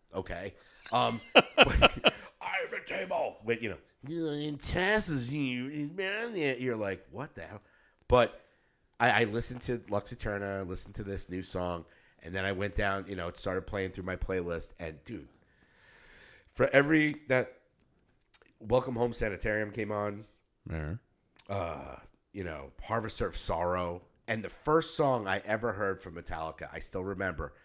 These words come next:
Speaker 1: Carl Anderson's bedroom, hanging out, he always had his vinyl, he's like, "Dude, you gotta listen to this album." He showed me Ride the Lightning, the
Speaker 2: Oh,
Speaker 1: first
Speaker 2: yeah.
Speaker 1: song I heard, Fight Fire with Fire, I was like, "What the fuck is this?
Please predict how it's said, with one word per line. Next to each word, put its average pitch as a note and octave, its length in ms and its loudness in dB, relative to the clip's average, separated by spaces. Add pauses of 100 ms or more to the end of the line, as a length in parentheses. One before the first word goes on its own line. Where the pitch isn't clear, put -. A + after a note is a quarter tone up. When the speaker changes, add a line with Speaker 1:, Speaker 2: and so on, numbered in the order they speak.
(260)
Speaker 1:
Carl C3 300 6
Anderson's A2+ 500 2
bedroom, D#2+ 460 -4 (300)
hanging A2+ 300 0
out, F#2+ 240 0
he F2+ 120 -4
always G#2+ 220 0
had G#2 180 2
his F#2+ 140 -4
vinyl, E2+ 400 -2 (360)
he's E2 200 -10
like, D#2 200 -10
"Dude, G#2+ 380 2 (320)
you D2+ 120 -12
gotta F2+ 280 -2
listen F2 320 -8
to F2 100 -6
this D#2+ 220 -8
album." C2+ 340 -14 (540)
He - 80 -18
showed F#2+ 280 2
me G#2 80 0
Ride F#2+ 280 2
the F#2 80 -4
Lightning, F#2 460 -2 (100)
the - 80 -6
Speaker 2:
Oh, D#2+ 40 -2
Speaker 1:
first G2 200 0
Speaker 2:
yeah. - 40 -2
Speaker 1:
song G2+ 200 -2
I G2 80 2
heard, F#2+ 300 0 (220)
Fight G2 200 -2
Fire G2 280 2
with F#2 120 -6
Fire, F#2+ 440 -2 (340)
I D#2+ 60 -6
was F2 140 -2
like, D2+ 100 -8 (140)
"What - 300 -12
the - 100 -16
fuck - 640 -16
is - 140 -4
this? - 400 -10